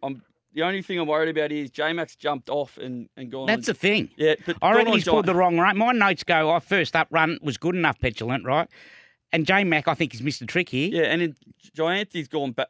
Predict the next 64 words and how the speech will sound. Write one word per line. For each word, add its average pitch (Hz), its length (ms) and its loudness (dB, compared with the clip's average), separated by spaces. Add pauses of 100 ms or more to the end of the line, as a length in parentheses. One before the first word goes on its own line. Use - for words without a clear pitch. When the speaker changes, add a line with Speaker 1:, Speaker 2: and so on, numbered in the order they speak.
Speaker 1:
will 143 240 -6
go 147 240 -2
on 135 80 -6
Gianti 139 400 -4
and 139 60 -4
he'll 131 80 -6
go 123 180 -2
back, 143 260 -4
won't 139 220 -6
it? 180 100 -8
And 127 300 -8 (360)
I 143 100 -4
don't 151 180 -6
think 127 180 -12
it 135 60 -10
will 123 140 -14
be, 117 240 -14 (440)
um, 117 720 -10
Speaker 2:
The 127 80 -4
top - 220 0
weight's 147 220 0
the 107 60 -4
one 110 160 0
to 95 60 -6
beat 143 220 0
in 101 140 -2
it. 117 120 -8
Speaker 1:
Yeah, 147 140 2
that's, 127 80 2
Speaker 2:
Diamond, 139 360 -2 (160)
Speaker 1:
so 123 100 -6
Speaker 2:
yeah, - 100 0
Speaker 1:
that, 90 100 -4 (200)
that's 127 100 -4
Speaker 2:
Diamond 135 120 0
Speaker 1:
what 170 60 2
I 165 60 2
was 156 80 2
Speaker 2:
dealer. 151 160 0
Speaker 1:
a 156 40 -4 (840)
bit, 139 140 -10
bit, 139 40 -6
uh, 120 300 -2
worried 139 220 -2
about 127 180 -4
that 143 100 -2
one. 143 140 -4
But 151 120 0
I'm, 151 200 -2
I'm 147 100 -8
gonna 147 160 -6
back 147 180 -6
myself 135 380 -6
in 151 180 -4
and 127 120 -12
go 139 180 -4
with, 127 180 -10
uh, 123 100 -8
Petulant 135 500 -10
there 127 200 -4
with 120 160 -10
Abdallah 123 520 -6
on. 117 180 -8
So, 123 320 -6